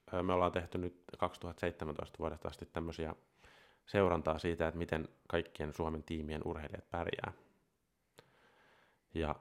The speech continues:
sit ollaan katsottu, että mikä on vaikka ke-, jonkun tiimin keskimääräinen sijoitus. Se voi olla vaikka, että sen keskimääräinen sijoitus on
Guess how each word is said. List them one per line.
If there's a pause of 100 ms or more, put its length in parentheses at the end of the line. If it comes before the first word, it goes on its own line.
(440)
sit
ollaan
katsottu,
että
mikä
on
vaikka (140)
ke-,
jonkun
tiimin
keskimääräinen
sijoitus. (640)
Se
voi
olla
vaikka,
että
sen
keskimääräinen
sijoitus
on